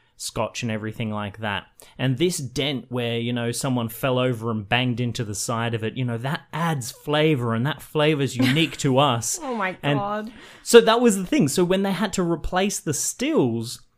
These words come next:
Speaker 1: they would bring in the new still and sit it next to the old still and bang it up and put dents in it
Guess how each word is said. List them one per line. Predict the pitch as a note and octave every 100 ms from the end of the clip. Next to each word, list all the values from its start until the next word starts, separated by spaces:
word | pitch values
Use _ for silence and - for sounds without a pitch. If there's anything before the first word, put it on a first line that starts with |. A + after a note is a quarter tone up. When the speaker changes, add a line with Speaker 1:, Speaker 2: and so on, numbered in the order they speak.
| _ -
Speaker 1:
they | E3
would | F3+ E3
bring | D#3 G3
in | G3+
the | F#3
new | E3 E3+ E3
still | - F#3+ G#3 F#3+
and | C#3+ C#3
sit | - G3
it | F3+ F#3+
next | F#3+ -
to | -
the | D#3 D3+ -
old | E3+ F#3
still | F3+ - B2+ G#2+ G#2+ _ _
and | D#3 C#3+ A2+ -
bang | D3 F3
it | F3 D3+
up | G3+ G2+ - -
and | D3
put | C#3 D#3+ - A2+
dents | D#3+ F#3+ F#3+ -
in | B2+
it | G2+ A#2